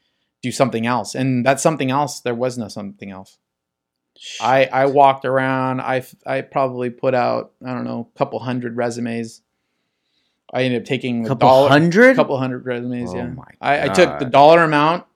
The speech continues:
Speaker 1: off my resume completely. I, I went from trying to hold that high line, th-, this is what I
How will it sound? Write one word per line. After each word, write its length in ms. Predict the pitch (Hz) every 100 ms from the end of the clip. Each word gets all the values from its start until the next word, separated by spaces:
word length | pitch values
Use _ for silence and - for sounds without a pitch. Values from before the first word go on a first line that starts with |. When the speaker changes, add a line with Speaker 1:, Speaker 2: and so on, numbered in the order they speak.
| -
Speaker 1:
off 260 | 131 143
my 100 | 143
resume 380 | 135 139 139 143
completely. 640 | 131 113 139 160 165 165 _ _ _ _ _ -
I, 180 | 120 117
I 60 | 127
went 200 | 135 135
from 440 | 139 123 117 117
trying 240 | - 135 131
to 60 | 117
hold 240 | 131 123
that 260 | 120 117 -
high 180 | 131
line, 500 | 123 120 123 127 127 _ 123
th-, 140 | 120
this 180 | 120 123
is 100 | 120
what 140 | 123
I 180 | 120 117